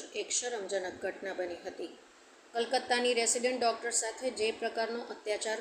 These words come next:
કરવામાં આવ્યો હતો તેનાથી સમગ્ર હિન્દુસ્તાનનું માથું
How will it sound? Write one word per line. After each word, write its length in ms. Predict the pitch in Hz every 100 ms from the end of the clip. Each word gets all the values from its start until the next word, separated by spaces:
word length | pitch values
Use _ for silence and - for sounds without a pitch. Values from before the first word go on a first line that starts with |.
| 220
કરવામાં 380 | 190 202 202
આવ્યો 220 | 196 208 202
હતો 200 | 220 226
તેનાથી 420 | 220 190 190 196
સમગ્ર 440 | 196 214 233 247 254
હિન્દુસ્તાનનું 800 | 196 190 190 - 196 180 185 185
માથું 360 | 214 220 190